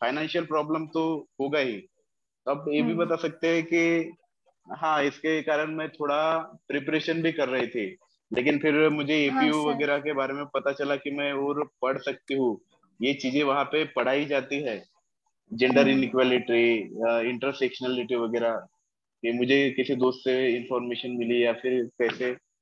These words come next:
Speaker 1: अ, आपको एपीयू के बारे में पता चला, तो आप उनको ये बता सकते हैं। और दूसरा, जो आपने issues of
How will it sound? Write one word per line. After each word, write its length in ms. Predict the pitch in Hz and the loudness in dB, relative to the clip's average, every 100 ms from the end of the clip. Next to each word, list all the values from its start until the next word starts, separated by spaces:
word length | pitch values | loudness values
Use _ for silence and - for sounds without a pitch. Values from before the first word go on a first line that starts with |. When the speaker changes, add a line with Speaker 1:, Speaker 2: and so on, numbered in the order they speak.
| _ _ | _ _
Speaker 1:
अ, 40 | 113 | -2
आपको 380 | 117 117 - | 0 -2 0
एपीयू 300 | 127 117 123 | 0 0 -4
के 100 | 117 | -2
बारे 180 | 120 120 | -2 0
में 100 | 123 | -2
पता 240 | 117 107 123 | -4 -4 -2
चला, 280 | 123 113 | -2 -4
तो 120 | 113 135 | -2 -2
आप 200 | 151 170 | -2 -2
उनको 240 | 170 170 | -6 -2
ये 80 | 175 | -2
बता 280 | 156 143 151 | -2 -2 -2
सकते 340 | 147 135 120 | -4 -6 -4
हैं। 240 | 113 101 95 - _ _ | -2 -4 -8 -20 _ _
और 120 | 120 | -2
दूसरा, 320 | 123 127 156 160 | 0 0 2 4
जो 140 | 165 | 4
आपने 360 | 156 151 165 156 | 2 2 0 0
issues 540 | 104 127 127 160 160 | 2 2 4 4 4
of 140 | 165 | 4